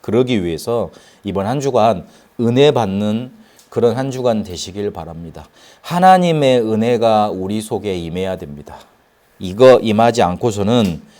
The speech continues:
복음 운동 해야 된다는 거, 방주 지어야 된다는 거, 예수 그리스도가 우리의 모든 문제 해결자가 된다는 거, 그거 알고는 있지만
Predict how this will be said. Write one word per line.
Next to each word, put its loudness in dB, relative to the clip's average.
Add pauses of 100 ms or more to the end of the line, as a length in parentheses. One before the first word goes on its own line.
(500)
복음 8
운동 6
해야 4
된다는 4
거, 4
방주 2
지어야 6
된다는 2
거, 2
예수 2
그리스도가 4
우리의 4
모든 0
문제 -2
해결자가 2
된다는 0
거, 0
그거 -2
알고는 0
있지만 0